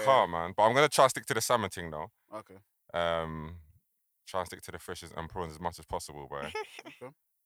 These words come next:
Speaker 1: Just from a, from a healthy
Speaker 2: Like,
Speaker 1: perspective.
Speaker 2: even from a health perspective, prawns.
Speaker 1: It was not
Speaker 3: Well,
Speaker 1: healthy,
Speaker 3: <laughs>
Speaker 1: no.
Speaker 3: you know, people say that.
Speaker 2: Prawns are not really, yeah.
Speaker 1: I
Speaker 3: 'Cause
Speaker 1: swear.
Speaker 3: they eat the,
Speaker 2: Yeah,
Speaker 3: um,
Speaker 2: they're, like, sea
Speaker 3: they eat the, the
Speaker 2: purifier
Speaker 3: bottom
Speaker 2: stuff.
Speaker 3: of the sea.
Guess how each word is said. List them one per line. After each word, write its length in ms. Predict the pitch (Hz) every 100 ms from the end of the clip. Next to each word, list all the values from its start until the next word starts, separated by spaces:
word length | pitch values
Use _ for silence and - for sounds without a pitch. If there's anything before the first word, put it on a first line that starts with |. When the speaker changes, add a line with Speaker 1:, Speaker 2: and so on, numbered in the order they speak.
| _ _ -
Speaker 1:
Just 200 | 80 -
from 160 | 80
a, 160 | 76 76
from 200 | - 76
a 40 | 76
healthy 240 | 80 78
Speaker 2:
Like, 160 | 101 101
Speaker 1:
perspective. 200 | 87 120 127
Speaker 2:
even 100 | 123
from 240 | 131 113
a 40 | 113
health 200 | 117 -
perspective, 480 | 104 120 104 98 -
prawns. 500 | 120 113 - - - _ _ _ _ _
Speaker 1:
It 60 |
was 120 | 85 104
not 100 | 104
Speaker 3:
Well, 120 | 147 240
Speaker 1:
healthy, 80 | 92
Speaker 3:
<laughs> 0 |
Speaker 1:
no. 140 | 92 127
Speaker 3:
you 60 |
know, 120 | 294 320
people 240 | 359 311
say 260 | - - 277
that. 80 | 247
Speaker 2:
Prawns 260 | - 120 110
are 100 | 107
not 220 | 117 113 110 110
really, 460 | 113 110 107 107
yeah. 220 | 104 104
Speaker 1:
I 0 | 104
Speaker 3:
'Cause 80 | 101 -
Speaker 1:
swear. 380 | - 135 156
Speaker 3:
they 200 | 156 - 135
eat 120 | -
the, 360 | 220 214 208 -
Speaker 2:
Yeah, 400 | 208 214 202 214
Speaker 3:
um, 60 |
Speaker 2:
they're, 260 | 208 - 101 190
like, 180 | 214 190
sea 160 | - 247
Speaker 3:
they 100 | 208
eat 40 | 220
the, 20 | 214
the 40 |
Speaker 2:
purifier 220 | 208 220 202
Speaker 3:
bottom 140 | 220
Speaker 2:
stuff. 100 | 214 196
Speaker 3:
of 60 |
the 60 | 208
sea. 400 | - 220 190